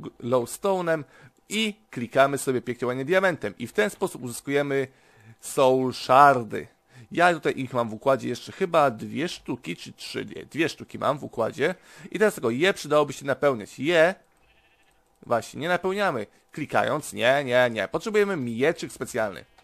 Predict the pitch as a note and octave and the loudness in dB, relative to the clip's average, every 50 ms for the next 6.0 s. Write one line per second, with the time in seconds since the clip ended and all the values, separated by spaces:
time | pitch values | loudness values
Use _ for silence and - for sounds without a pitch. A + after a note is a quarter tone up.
0 | _ _ _ _ _ _ - - - - C3+ A2+ G#2+ - - F#3+ G3 F3 D3 B2 | _ _ _ _ _ _ -20 -20 -16 -12 -10 -10 -10 -4 2 4 4 4 2 0
1 | F#2 E2+ - - - _ C3 A#2+ - - - - - _ _ _ _ _ - - | -6 -10 -14 -18 -14 _ -10 -8 -8 -10 -12 -16 -18 _ _ _ _ _ -14 -4
2 | - G3 G3 G3 G3 G3 G3 F3+ - - - - E3+ E3+ D#3+ C#3+ A#2 A#2+ A2 - | 2 4 6 6 6 4 2 0 -2 -4 -2 2 4 4 4 2 0 -4 -8 -8
3 | - B2+ A#2 A2+ G#2+ A2+ A#2 A#2 A2+ A2+ A2 - - A2 F#2 D#2 F#2 - _ _ | -8 -8 -8 -6 -8 -4 0 0 0 0 -2 -4 -8 -10 -12 -12 -12 -14 _ _
4 | _ - - _ - - _ _ _ _ _ _ _ _ _ _ - - - - | _ -20 -20 _ -20 -20 _ _ _ _ _ _ _ _ _ _ -18 -14 -4 0
5 | D3 C#3 C3 A#2 A2 A2 A2 A#2+ A2 G2+ A2 C3 E3+ F3 D#3 - - - F#2+ - | 2 4 4 4 2 0 -2 -4 -6 -8 -8 -6 -4 -4 -4 -6 -8 -10 -10 -12